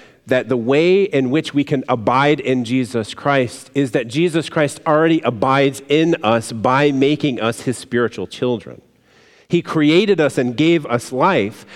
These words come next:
and now he imparts to us the spiritual life that is only possible through the sinless Christ. John, in his gospel in chapter one, verses twelve through thirteen, says it this way. But to all who did receive him,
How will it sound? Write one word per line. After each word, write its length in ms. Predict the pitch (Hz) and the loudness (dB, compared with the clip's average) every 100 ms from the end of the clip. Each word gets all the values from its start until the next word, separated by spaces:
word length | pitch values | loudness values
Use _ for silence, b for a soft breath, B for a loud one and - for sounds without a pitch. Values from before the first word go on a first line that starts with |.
| B | B
and 180 | 139 151 | 0 2
now 220 | 156 180 | 4 2
he 160 | 175 175 | 2 2
imparts 460 | 147 139 160 147 - | 0 0 -2 -2 -6
to 300 | - 196 165 | -2 2 2
us 160 | 131 - B B | 0 -4 B B
the 100 | 139 | -4
spiritual 760 | - - - 208 202 196 160 | -4 -6 2 2 4 0 0
life 240 | 131 123 120 | 2 0 0
that 120 | 147 | 0
is 120 | 143 | 0
only 220 | 156 165 151 | 0 0 0
possible 600 | - 143 143 143 110 107 | 0 0 0 -2 -2 -4
through 300 | - 139 110 | -2 -2 -2
the 100 | 101 | -4
sinless 520 | - 120 101 87 - | -4 -4 -4 -8 -12
Christ. 680 | - 113 95 - - - - _ _ _ _ _ _ _ _ _ _ _ _ _ _ _ _ _ - | -6 -4 -4 -8 -18 -20 -20 _ _ _ _ _ _ _ _ _ _ _ _ _ _ _ _ _ -8
John, 340 | 107 117 113 110 | 0 2 4 2
in 120 | 107 | -2
his 140 | 107 | -4
gospel 440 | 101 107 113 - 101 | 0 0 0 -2 -4
in 60 | |
chapter 320 | 95 113 - | -2 -4 -2
one, 220 | 104 107 98 | 0 0 0
verses 340 | 95 - 98 | -4 -6 -10
twelve 260 | - 101 92 | -2 -2 -2
through 140 | 95 | -6
thirteen, 420 | - 92 - 101 | -6 -8 -6 -8
says 260 | - 87 85 | -6 -8 -8
it 140 | - | -10
this 240 | 87 87 - | -8 -10 -12
way. 200 | 60 62 _ _ _ _ _ _ _ _ _ _ _ - B B B - | -18 -18 _ _ _ _ _ _ _ _ _ _ _ -20 B B B -4
But 340 | 113 - - | -4 -6 -16
to 240 | - 147 | -4 -2
all 440 | 147 120 143 151 156 | 0 0 2 0 -2
who 200 | 139 131 | -4 -4
did 220 | 117 104 | -4 -6
receive 460 | 104 - 101 82 - | -8 -6 -8 -8 -12
him, 200 | 57 | -20